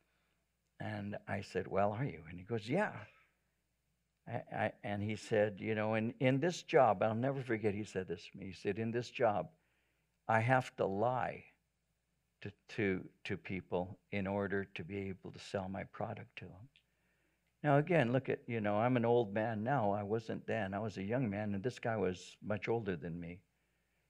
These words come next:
He was a former player for the, uh, L A Rams.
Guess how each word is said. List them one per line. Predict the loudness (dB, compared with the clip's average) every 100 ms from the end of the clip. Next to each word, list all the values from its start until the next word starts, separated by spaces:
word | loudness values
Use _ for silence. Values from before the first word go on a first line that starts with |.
| 0
He | 0
was | 2
a |
former | 2 4 4 2
player | 4 4 4
for | 0 -6
the, | -4 -2 0
uh, | -2 0
L | 2 2
A | 2
Rams. | 0 -2 -4 -6 -14